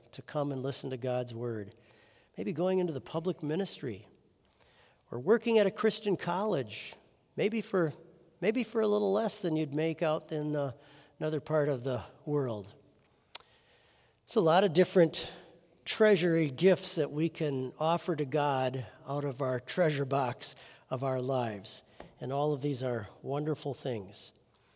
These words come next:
And they're all things that we could and should feel some pride about, that, that God has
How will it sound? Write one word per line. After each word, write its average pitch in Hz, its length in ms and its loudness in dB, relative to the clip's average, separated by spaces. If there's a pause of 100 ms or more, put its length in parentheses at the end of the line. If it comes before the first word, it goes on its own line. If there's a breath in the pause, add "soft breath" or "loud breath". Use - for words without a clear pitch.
(280 soft breath)
And 131 140 -6
they're 156 180 2
all 214 180 10
things 214 300 6
that 156 140 2
we 180 340 6 (260 loud breath)
could 214 280 4
and 160 160 4
should 190 340 2
feel 180 420 2
some 185 200 -2
pride 247 380 2
about, 120 520 0 (160)
that, 135 240 -4 (420 loud breath)
that 143 200 -6
God 147 400 2 (180)
has 131 380 -6